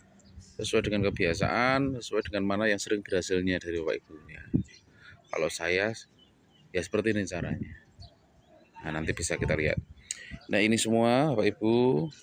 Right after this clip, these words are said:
ini si kecil-kecil semua ini, satu, dua,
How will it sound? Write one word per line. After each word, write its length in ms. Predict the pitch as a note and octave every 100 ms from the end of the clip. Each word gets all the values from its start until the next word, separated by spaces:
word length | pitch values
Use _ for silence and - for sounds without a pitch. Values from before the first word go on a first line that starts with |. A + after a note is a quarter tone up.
| - - G2
ini 80 | F#2+
si 160 | G2
kecil-kecil 560 | G2 - G2+ G2+ - G2
semua 240 | G2+ G2 F#2+
ini, 480 | F#2 G2 G#2 A#2 C3+ -
satu, 480 | G2+ G2 F#2+ F#2+ -
dua, 400 | - E2 F#2 F2